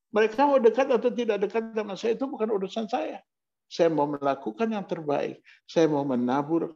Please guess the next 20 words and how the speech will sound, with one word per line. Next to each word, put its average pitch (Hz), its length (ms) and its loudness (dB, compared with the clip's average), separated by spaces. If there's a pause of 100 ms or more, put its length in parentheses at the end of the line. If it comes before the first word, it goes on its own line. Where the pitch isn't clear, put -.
(220)
kebaikan. - 640 -8 (320)
Sebab 120 480 -2
itu 139 320 -2
yang 113 300 0
Tuhan - 580 -10
kehendaki 113 720 -6
di 110 160 -10
dalam 101 400 -6 (480)
hidup 110 400 -6
kita. - 460 -18 (1080)
So, 143 160 2
apa 147 240 4
yang - 80 -2
kita 135 240 0
mau 113 160 -4
buat? 110 320 -6 (1400)
Kecuali 107 400 -2
buat 110 480 -4
yang 95 240 -6
terbaik. 90 560 -6